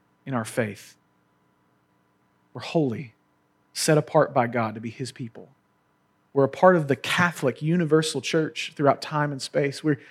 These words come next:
standing on the authority of scriptures as we've seen revealed through the apostles. We preach the word.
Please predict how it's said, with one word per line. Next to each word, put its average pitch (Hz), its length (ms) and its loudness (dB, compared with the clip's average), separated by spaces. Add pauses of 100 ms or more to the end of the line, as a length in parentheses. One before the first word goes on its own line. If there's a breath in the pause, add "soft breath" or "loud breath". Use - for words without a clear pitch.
(160 soft breath)
standing 180 720 4
on 160 200 4
the 151 120 6
authority 165 520 4
of 143 120 4
scriptures 131 580 -4
as 131 140 -8
we've 127 260 -4
seen 151 380 -4
revealed 131 380 -2
through 131 140 -6
the 123 80 -4
apostles. 120 720 -6 (2250)
We 127 60 -12
preach - 340 -2
the 131 80 0
word. 107 320 -6